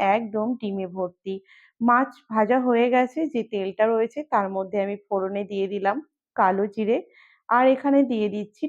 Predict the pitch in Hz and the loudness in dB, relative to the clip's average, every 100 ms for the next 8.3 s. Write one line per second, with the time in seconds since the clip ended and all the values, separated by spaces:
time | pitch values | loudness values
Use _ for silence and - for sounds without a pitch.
0 | 302 220 196 180 196 247 269 247 240 254 | 0 0 0 -4 -4 0 0 2 0 0
1 | 262 294 330 226 190 202 202 - 208 208 | 0 0 0 0 -2 -4 -4 -4 -4 0
2 | 214 214 226 226 185 190 196 240 247 247 | -2 -2 -6 -2 -2 -2 -4 -4 -2 -2
3 | 247 302 339 _ _ - 254 262 226 190 | -4 -8 -10 _ _ 0 2 4 2 0
4 | 196 208 226 233 240 247 262 214 208 185 | -4 -4 -2 0 0 -2 -2 -2 -2 -2
5 | - 190 185 190 _ _ _ 208 175 180 | -4 -4 -4 -6 _ _ _ 0 2 0
6 | 185 254 277 247 - 220 196 190 175 196 | -2 0 2 0 0 -2 2 2 2 -2
7 | 196 202 240 - 196 190 180 214 208 247 | -8 -6 -10 -8 -4 -2 -2 -6 -10 -6
8 | 247 240 277 | -4 -4 -4